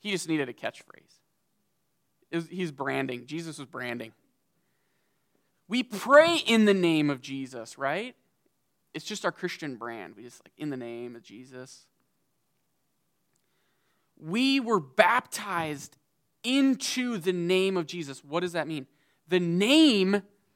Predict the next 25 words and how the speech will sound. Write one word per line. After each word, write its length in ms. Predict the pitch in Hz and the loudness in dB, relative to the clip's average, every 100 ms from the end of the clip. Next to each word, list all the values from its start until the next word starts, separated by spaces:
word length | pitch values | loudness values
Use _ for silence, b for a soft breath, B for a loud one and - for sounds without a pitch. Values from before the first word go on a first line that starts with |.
| _ _ - | _ _ -2
is 180 | 185 147 | 0 0
who 240 | - 254 | -4 -4
you 240 | 240 247 233 | -2 2 4
are. 160 | 262 | 4
It's 180 | 202 - | 2 0
your 100 | 214 | -2
family. 880 | - - 277 349 349 285 180 127 _ _ _ _ _ _ _ _ _ _ _ _ _ _ _ _ _ _ | -2 -6 2 4 6 6 6 2 _ _ _ _ _ _ _ _ _ _ _ _ _ _ _ _ _ _
When 160 | 170 185 | -2 0
a 80 | 160 | 0
woman 540 | 151 208 247 262 262 | 0 -2 -2 -4 -6
gets 320 | - 190 - | -8 -10 -6
married, 580 | 165 170 175 156 123 120 _ _ | -2 0 0 0 -4 -8 _ _
she 220 | - 165 | -12 -12
takes 420 | - 190 202 - | -8 -4 -4 -4
her 100 | 196 | -12
husband's 560 | - 170 151 156 151 135 | -6 -6 -4 -6 -8 -6
name 580 | 147 165 170 151 127 127 _ _ _ - | -2 0 2 0 -2 -10 _ _ _ -16
and 140 | 143 | -10
she 420 | - - 226 247 | -6 -4 -2 -4
becomes 360 | 220 196 190 180 | -4 -6 -4 -4
a 60 | 165 | -6
part 240 | - 165 | -4 -4
of 80 | 151 | -4
his 460 | - - 185 165 | -10 -2 -2 -2
family. 680 | - - 185 185 165 139 113 | -12 -12 -6 -4 -2 -4 -12